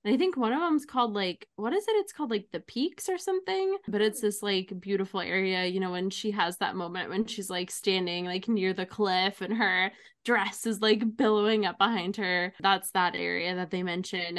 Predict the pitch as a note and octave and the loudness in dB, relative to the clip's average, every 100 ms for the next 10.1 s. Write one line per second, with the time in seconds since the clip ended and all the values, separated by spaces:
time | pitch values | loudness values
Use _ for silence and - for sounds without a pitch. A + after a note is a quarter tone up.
0 | F#3 - A3 C#4 A#4 G4+ D#4+ D4 - - | -4 0 2 4 4 4 2 0 -2 -6
1 | F#3 G#3 A#3 G#3+ - G#3 B3+ A#3+ G3 G3+ | -2 0 0 0 0 0 0 -2 0 0
2 | G#3+ G#3 G#3 A3+ - - F3 F3 F#3+ A#3 | 0 2 0 0 -6 -8 -2 2 4 2
3 | - A#3 A3 C4 C#4 C4+ D4 D4 E4 C#4+ | 2 0 2 4 4 2 2 2 2 2
4 | D4 D4 C#4+ G4+ C5 - D4 F#4+ F#4 D#4+ | -2 -2 0 0 0 0 6 6 6 2
5 | D#4+ - D#4 D4 A3 G#3 - - D4 A4 | 2 -2 0 6 8 8 6 0 6 8
6 | G#4 - D5+ F4 A4+ A#4 A4 A#4+ A4+ G4+ | 8 6 2 6 8 10 10 8 6 6
7 | A#4+ A4+ A4+ A4 G#4+ - - - A#4+ B4+ | 4 4 2 0 -2 -8 -16 -12 -8 -2
8 | C5+ A#4+ C5 C5 - - A4+ B4+ B4+ A4+ | 0 0 -2 -4 -6 -6 -4 -4 4 6
9 | G4+ - G4 G4 - C4+ C#4 F4+ B3+ - | 6 2 2 0 -2 0 4 6 6 4
10 | B3 | 2